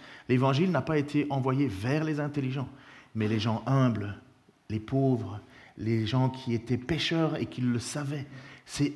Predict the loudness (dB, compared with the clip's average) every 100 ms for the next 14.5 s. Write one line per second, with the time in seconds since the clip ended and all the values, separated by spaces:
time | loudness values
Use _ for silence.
0 | 0 0 0 0 2 2 0 -4 -4 -2
1 | -2 -2 -4 -4 -2 -2 -2 -2 -4 0
2 | 2 2 0 -2 0 0 0 0 -2 0
3 | -2 0 -2 -2 -4 -4 -6 -8 -18 2
4 | 4 6 4 0 4 2 4 0 -2 -2
5 | 2 2 4 4 2 0 0 -4 -2 -4
6 | 2 4 4 0 -4 -2 -2 -2 -4 -4
7 | -2 -4 -6 -12 -12 -20 -16 -8 -4 -2
8 | -2 -6 -10 -4 -2 -2 -4 -6 -4 -4
9 | -4 -2 -4 -4 -8 -12 -20 _ _ -8
10 | -4 -2 -2 -2 -2 -2 -2 -4 0 0
11 | 2 2 4 2 0 -6 -20 -20 -12 0
12 | 0 2 2 4 6 6 4 2 0 -4
13 | -2 2 2 2 2 2 0 -2 0 0
14 | 0 -4 -10 -14